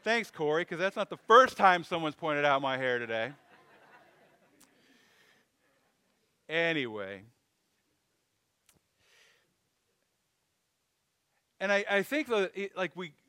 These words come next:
we often even wanna, like, demonize a person's efforts.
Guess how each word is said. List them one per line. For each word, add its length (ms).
we 240
often 440
even 240
wanna, 340
like, 300
demonize 1040
a 80
person's 580
efforts. 680